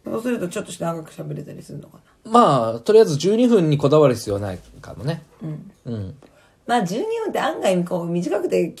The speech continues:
Speaker 2: きやすいっちゃ聞きやすいんだけどね。
Speaker 1: まあ、聞きやすいっちゃ聞きやすいんだけどね。
Speaker 2: やっぱさ、なんか地味にさ、三十分とか
Speaker 1: はい。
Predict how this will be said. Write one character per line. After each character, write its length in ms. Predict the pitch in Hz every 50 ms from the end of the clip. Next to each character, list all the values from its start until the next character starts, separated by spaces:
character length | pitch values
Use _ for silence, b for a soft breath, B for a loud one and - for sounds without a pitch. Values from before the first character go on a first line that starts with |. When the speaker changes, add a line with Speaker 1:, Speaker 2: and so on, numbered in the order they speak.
| - -
Speaker 2:
き 60 | -
や 100 | 381 381
す 80 | 381 403
い 60 | 381
っ 20 | -
ち 100 | - -
ゃ 40 |
聞 140 | - - -
き 60 | -
や 60 | 208 208
す 80 | 233
い 40 | 254
ん 40 | 240
だ 60 | 185
け 80 | 139 98
ど 60 | 98
ね。 60 | 196
Speaker 1:
ま 60 | 202
あ、 40 | 170
聞 180 | 147 - - -
き 60 | 175
や 60 | 180
す 80 | 180 214
い 40 |
っ 20 | 180
ち 60 | 151
ゃ 20 |
聞 60 | 143 147
き 180 | - - 123
や 100 | 117 113
す 80 | 113 120
い 40 | 104
ん 40 |
だ 60 | 92 -
け 60 | -
ど 120 | - -
ね。 60 | -
Speaker 2:
や 60 | - -
っ 20 |
ぱ 60 | -
さ、 180 | - 190 170 165
な 140 | 170 175 175
ん 40 |
か 80 | - -
地 260 | 147 147 170 233 294
味 60 | 370 440 480 453 415
に 120 | 240 -
さ、 260 | - - 165 - - -
三 300 | - - 185 202 220 214
十 120 | 190 233
分 280 | - - - - 156 -
と 80 | - -
か 280 | 78 - - - - _ _ _ _ _ -
Speaker 1:
は 120 | 107 104
い。 140 | 92 - -